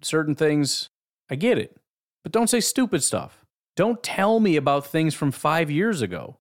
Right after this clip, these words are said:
Don't tell me about twenty seventeen Tom Brady or whatever version of Tom Brady you think this is. Don't tell me about the week one and two wide receivers and, and how great the passing offenses look, you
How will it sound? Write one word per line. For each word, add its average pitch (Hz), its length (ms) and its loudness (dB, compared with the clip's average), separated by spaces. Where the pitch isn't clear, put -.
Don't 220 180 2
tell 208 220 2
me 226 120 4
about 135 340 0
twenty 175 380 0
seventeen 160 760 0
Tom 151 300 0
Brady 139 340 0
or 104 60 0
whatever 151 320 2
version 139 340 0
of 135 80 0
Tom 151 260 0
Brady 156 220 0
you 131 140 0
think 151 320 -4
this 151 220 -2
is. 160 440 -4
Don't 208 180 0
tell 208 240 0
me 202 140 4
about 131 280 0
the 127 80 0
week 139 280 0
one 151 240 2
and 131 120 0
two 170 180 0
wide 135 460 0
receivers 131 640 -2
and, 110 100 0
and 110 160 -4
how 147 160 2
great 143 300 0
the 127 80 -2
passing 156 440 -2
offenses 107 500 -2
look, 101 280 -6
you 110 140 -6